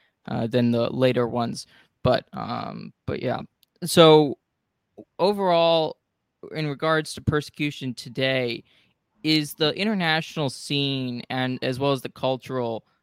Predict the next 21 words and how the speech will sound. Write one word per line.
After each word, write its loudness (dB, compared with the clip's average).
uh, -4
setup 0
in -4
the -2
West, -4
is -2
it 0
kind 0
of -2
a -2
perfect -4
storm -4
for -10
Christian -8
persecution? -4
Is -10
it, -2
is -4
it -4
creating -2
this, -6